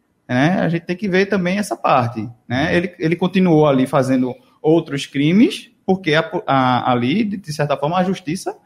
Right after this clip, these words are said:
também foi parcial e deixou, né?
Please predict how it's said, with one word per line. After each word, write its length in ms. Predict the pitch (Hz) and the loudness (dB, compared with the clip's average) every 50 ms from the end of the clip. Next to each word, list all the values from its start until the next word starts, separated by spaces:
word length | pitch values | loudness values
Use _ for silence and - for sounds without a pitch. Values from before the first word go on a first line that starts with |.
| _ _ _ - | _ _ _ -4
também 280 | 190 156 135 135 147 | -2 0 2 2 0
foi 160 | 143 156 139 | 0 0 0
parcial 440 | - 135 139 147 - - - - - | 0 0 -2 -2 -2 -4 -2 0 2
e 60 | - | 2
deixou, 540 | - 494 453 453 494 427 - - - - _ _ _ _ _ _ _ _ _ _ _ _ _ _ _ _ _ _ _ _ _ | 4 2 2 2 0 0 0 -2 -4 -8 _ _ _ _ _ _ _ _ _ _ _ _ _ _ _ _ _ _ _ _ _
né? 400 | - 117 117 123 147 175 220 247 | -8 -4 -4 -4 -2 -4 -6 -6